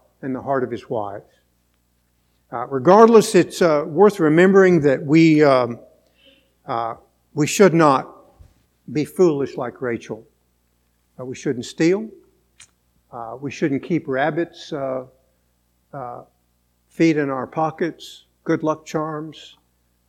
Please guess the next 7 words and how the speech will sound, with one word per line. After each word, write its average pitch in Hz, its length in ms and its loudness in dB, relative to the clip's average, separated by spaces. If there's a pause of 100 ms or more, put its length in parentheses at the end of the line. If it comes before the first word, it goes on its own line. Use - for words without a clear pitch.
Um, 110 400 -14 (1700)
we 131 100 -4
shouldn't 147 500 -2
appeal - 880 -8
to - 140 -6
the 117 140 -8
saints, - 880 -6